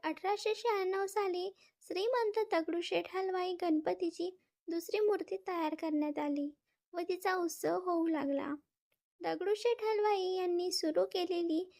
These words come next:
गणेशोत्सवाची परंपरा परिसरातील नागरिकांनी व तात्कालीन कार्यकर्त्यांनी पुढे सुरू ठेवली.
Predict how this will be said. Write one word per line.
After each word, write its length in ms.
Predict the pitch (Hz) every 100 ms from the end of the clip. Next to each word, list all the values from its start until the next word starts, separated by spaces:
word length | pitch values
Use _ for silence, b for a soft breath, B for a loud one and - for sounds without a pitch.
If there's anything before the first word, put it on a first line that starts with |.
| B _ - 311
गणेशोत्सवाची 840 | 302 359 403 440 415 403 - 381
परंपरा 680 | 381 330 339 339 339 302 330
परिसरातील 1080 | - 320 339 370 415 453 453 392 - 339 381 b b b b b _ _ _ -
नागरिकांनी 720 | 339 339 370 370 370 330 339
व 100 | 339
तात्कालीन 840 | 359 359 359 392 - 403 381 339 381 - _ _ -
कार्यकर्त्यांनी 800 | 339 339 349 359 349 349 339 370
पुढे 380 | 381 359 330 370
सुरू 320 | 370 330 311
ठेवली. 440 | 311 330 294 285